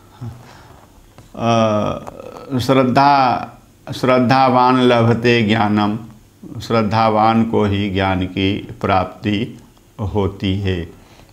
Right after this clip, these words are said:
यह है, आप इसी तरह से जुड़े रहिए और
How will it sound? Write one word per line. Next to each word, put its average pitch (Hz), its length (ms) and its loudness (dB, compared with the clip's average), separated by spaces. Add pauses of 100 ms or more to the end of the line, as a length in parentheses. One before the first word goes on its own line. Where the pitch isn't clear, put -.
(100)
यह 123 460 2 (340)
है, 127 520 0 (800)
आप 113 320 2 (2250)
इसी 113 420 0
तरह 113 400 2
से 113 240 0 (420)
जुड़े 107 420 2
रहिए 127 600 2 (1500)
और 104 680 0